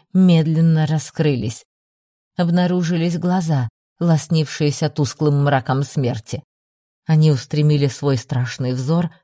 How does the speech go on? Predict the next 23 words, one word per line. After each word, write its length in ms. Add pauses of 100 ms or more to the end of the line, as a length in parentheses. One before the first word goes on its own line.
на 160
женщину 540
в 100
кресле. 600 (760)
Агнеса 540
видела 380
этот 320
взор, 440 (460)
видела, 520
как 220
женщина 560
медленно 480
поднялась 600
навстречу 640
ему, 240 (240)
словно 440
повинуясь 640
грозному 560
приказу. 640 (1000)
Тут 200
сознание 640
девушки 400
помутилось 720